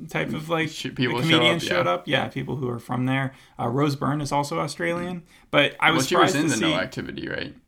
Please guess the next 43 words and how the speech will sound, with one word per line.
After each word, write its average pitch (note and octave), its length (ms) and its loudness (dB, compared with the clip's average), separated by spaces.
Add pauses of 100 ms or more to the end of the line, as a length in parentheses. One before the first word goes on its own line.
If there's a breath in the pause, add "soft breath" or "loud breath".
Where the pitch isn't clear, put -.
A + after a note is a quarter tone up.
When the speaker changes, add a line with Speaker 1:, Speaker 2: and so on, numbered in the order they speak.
(340)
Speaker 1:
Yeah, A3+ 380 -2
she, E3+ 120 -6
but D#3 220 -2
she F#3+ 80 -6
was F3 120 -2
in D3+ 200 -2
the, C#3+ 80 -2
in D3 260 -4
the C3 160 0
Australian C#3+ 520 -4
Speaker 2:
Yeah, B2 120 2
Speaker 1:
version. - 140 -6
Speaker 2:
right. - 180 -8 (380 soft breath)
Speaker 1:
And D3+ 160 -2
then, C3+ 280 0
um, B2+ 380 -4 (120)
she's D3 240 -6
married D3+ 240 -2
to B2+ 60 -2
Bobby B2 320 -2 (180)
Cannavale. - 640 -4
Speaker 2:
Bobby - 200 -8
Cannavale, - 280 -10
Speaker 1:
So B2+ 220 -2
Speaker 2:
yeah. - 100 -6 (100)
Speaker 1:
I'm D3 180 -2
just C#3+ 140 -6
gonna D#3+ 160 -4
predict C3+ 340 -2
that - 160 -4
all C3 240 0
of A#2+ 80 -6
those B2 200 -8
people - 280 -10
are - 80 -4
gonna G#2+ 180 -6
be G#1 120 -6
in G1+ 120 -8
this - 120 -10
show - 220 -10
at - 100 -10
some - 240 -8
point F3+ 320 -12